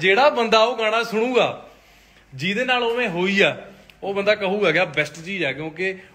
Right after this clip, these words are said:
ਉਸ ਚੀਜ਼ ਨੂੰ ਇਹ ਗਾਣੇ ਤੋਂ ਵਧੀਆ ਕੋਈ ਚੀਜ਼, ਕੋਈ ਬੰਦਾ ਨਹੀਂ explain ਕਰ ਸਕਦਾ। ਉਹ ਚੀਜ਼ ਕੀ ਆ, ਤੁਹਾਨੂੰ ਗਾਣੇ 'ਤੇ ਪਤਾ ਲੱਗ ਜਾਣੀ ਹੈ ਭਾਈ, ਭਾਈ। ਤੇ ਬਾਕੀ love you।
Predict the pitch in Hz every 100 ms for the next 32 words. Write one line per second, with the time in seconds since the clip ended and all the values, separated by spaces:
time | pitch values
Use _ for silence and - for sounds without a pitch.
0 | - 202 220 214 220 214 214 226 202 185
1 | 190 _ _ - 190 208 214 190 196 190
2 | 190 196 196 185 196 185 185 190 180 165
3 | 165 - - 180 170 170 190 190 175 180
4 | 185 190 185 190 170 185 180 185 180 175
5 | 156 156 160 151 147 143 135 131 139 156
6 | 139 139 - - - - - 151 143 160
7 | 165 190 170 202 233